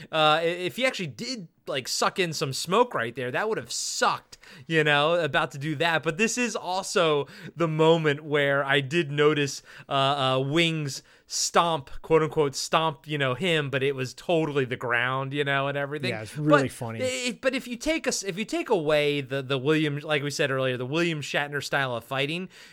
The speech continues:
Speaker 1: w-, and you actually boil down what this is, this poor guard gets his ass kicked <laughs> by fucking Wings, by Stoney. I mean, Stoney fucking stomps his ass.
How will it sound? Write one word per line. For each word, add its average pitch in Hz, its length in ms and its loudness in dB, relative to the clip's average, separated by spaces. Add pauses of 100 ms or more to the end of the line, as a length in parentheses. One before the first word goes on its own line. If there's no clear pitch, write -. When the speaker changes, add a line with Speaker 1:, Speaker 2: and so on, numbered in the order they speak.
(200)
Speaker 1:
w-, 214 300 -4
and 185 80 0
you 185 160 6
actually 196 240 4
boil 160 320 4
down 151 220 4
what 147 160 0
this 135 200 -4
is, 165 320 -2 (320)
this 254 200 2
poor 220 440 2
guard 156 640 2 (440)
gets 240 200 -4
his 160 260 -4
ass 175 380 2
kicked 139 500 -4
<laughs> - 0 -
by 160 400 -4
fucking 151 420 2
Wings, 131 360 0
by 135 160 0
Stoney. 139 560 0 (320)
I 175 120 4
mean, 170 160 -2
Stoney 247 420 2
fucking 165 400 0
stomps - 760 2
his 123 160 -2
ass. - 520 -14